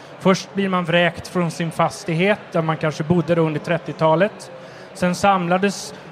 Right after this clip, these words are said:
personer från olika delar i Berlin på det här äldreboendet, för det var inte bara äldre som bodde där, utan det var även andra judar som har blivit avtvingade sina, sina boenden runt om i Berlin. Eh,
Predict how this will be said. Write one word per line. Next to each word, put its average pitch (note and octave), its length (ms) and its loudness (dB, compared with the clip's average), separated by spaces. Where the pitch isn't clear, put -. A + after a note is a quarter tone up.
personer G3 580 4
från F3+ 260 2
olika F#3 340 2
delar E3+ 340 4
i F3 220 2
Berlin F#3+ 460 2
på G3+ 240 6
det F#3+ 100 2
här D#3 340 4
äldreboendet, D3 1040 0
för E3 100 0
det D#3 80 0
var E3+ 80 4
inte F3+ 220 -2
bara E3 280 0
äldre F#3 420 2
som E3+ 200 -2
bodde D#3+ 240 0
där, C#3+ 180 0
utan D3+ 240 -2
det D3+ 60 2
var D#3 160 6
även E3+ 240 -2
andra F#3 420 0
judar D#3+ 380 0
som D3+ 200 -6
har D3 80 2
blivit C#3+ 340 -4
avtvingade D#3 640 -2
sina, D3 300 -2
sina E3+ 280 -2
boenden D3 440 2
runt D3+ 280 0
om C#3+ 100 -2
i C#3 80 0
Berlin. C#3+ 440 0
Eh, D#3+ 340 4